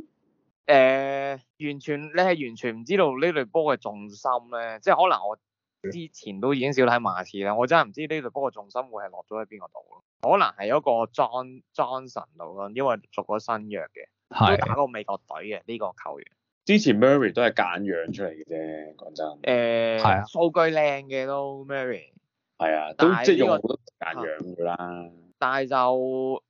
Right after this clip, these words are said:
Speaker 1: 其實你之前，其實知都知道馬刺其實夾硬立 Murray 都冇，冇撚用嘅，其實都。咁 Murray 都多謝馬刺肯畀佢走嘅，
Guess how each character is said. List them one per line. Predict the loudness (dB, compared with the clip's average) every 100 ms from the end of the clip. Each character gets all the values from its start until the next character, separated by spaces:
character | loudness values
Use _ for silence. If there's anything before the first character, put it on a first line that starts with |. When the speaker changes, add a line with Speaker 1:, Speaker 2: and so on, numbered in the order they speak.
| -2
Speaker 1:
其 |
實 | 0 2
你 | 0
之 | -2 -6
前， | -6 -8 _ -6
其 | -4
實 | -4 _
知 | -2 0
都 | 0
知 | 0
道 | 0
馬 | 0 -2 -4
刺 |
其 | -4 -6
實 | -6 -10 _ _
夾 | 0 0
硬 | 2
立 | -2 0 0
Murray | 0 0
都 | -2 -4
冇， | -4 -8 -2
冇 | -2 -2
撚 |
用 | -8 -10
嘅， | -8 -10
其 |
實 | -10
都。 | -6 -6 _ -2
咁 | -2 -2 -8 -8 -2
Murray | 4 4 4 -2
都 | -2 2
多 | 2 2
謝 | 0 -4
馬 | -2 -4 -4
刺 | -6 -10 -6 -6
肯 | -2 -2
畀 | 2 0
佢 | -2
走 | -8 -8 -6
嘅， | -8